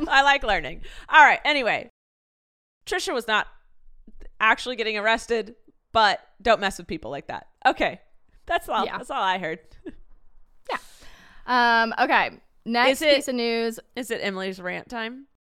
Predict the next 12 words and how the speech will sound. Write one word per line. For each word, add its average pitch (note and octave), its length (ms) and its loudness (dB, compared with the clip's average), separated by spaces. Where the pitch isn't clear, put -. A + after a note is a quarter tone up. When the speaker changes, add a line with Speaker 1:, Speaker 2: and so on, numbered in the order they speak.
Speaker 2:
<sighs> - 300 -12
It's - 100 -18
Emily's - 380 -18
rant - 280 -18
time. - 340 -20
Speaker 1:
Emily G#3+ 240 -2
Speaker 2:
It's G3 140 -4
Speaker 1:
has - 80 -8
a - 20 -6
Speaker 2:
Emily's F3 240 -6
Speaker 1:
rant. E3+ 80 -10
Speaker 2:
rant. - 260 -14